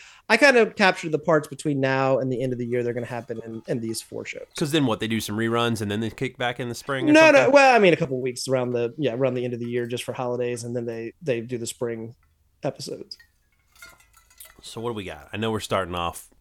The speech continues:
Speaker 2: with, uh,
Speaker 1: Family Matters, eight
Speaker 2: Family.
Speaker 1: o'clock slot,
Speaker 2: Gotcha.
Speaker 1: classic. It's been, it's been there for a few years now. Uh,
Speaker 2: Do we lose any
Speaker 1: so
Speaker 2: cast members this season? I
Speaker 1: Yeah.
Speaker 2: know. Yeah.
Speaker 1: So big notes here. Big notes here. We are, Judy is gone.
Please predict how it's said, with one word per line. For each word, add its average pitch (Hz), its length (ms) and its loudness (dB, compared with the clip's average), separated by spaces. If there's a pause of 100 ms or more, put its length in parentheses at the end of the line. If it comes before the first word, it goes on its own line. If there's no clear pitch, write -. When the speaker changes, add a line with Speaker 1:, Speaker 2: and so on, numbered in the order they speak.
(200)
Speaker 2:
with, 98 240 -10
uh, 82 260 -2
Speaker 1:
Family 233 260 6
Matters, 156 400 6
eight 180 60 4
Speaker 2:
Family. 214 120 8
Speaker 1:
o'clock 214 240 4
slot, 233 380 0
Speaker 2:
Gotcha. 127 80 -10
Speaker 1:
classic. 208 400 4
It's 139 180 -8
been, 180 320 -8
it's 156 140 -6
been 185 200 6
there 190 140 10
for 170 240 2
a 151 120 -6
few 160 200 4
years 180 360 6
now. 185 440 4 (600)
Uh, 156 400 6
Speaker 2:
Do 160 80 8
we 156 80 6
lose 185 240 6
any 214 100 6
Speaker 1:
so - 60 0
Speaker 2:
cast 196 260 6
members 220 300 4
this 202 140 -4
season? 208 320 -2
I 185 80 6
Speaker 1:
Yeah. 156 60 2
Speaker 2:
know. 151 240 0 (160)
Yeah. 120 240 2 (240)
Speaker 1:
So 208 160 4
big 247 240 6
notes 196 280 8
here. 127 160 -2
Big 175 200 4
notes 185 220 6
here. 139 180 4
We 143 200 4
are, 135 320 2 (100)
Judy 226 240 4
is 180 100 8
gone. 123 280 0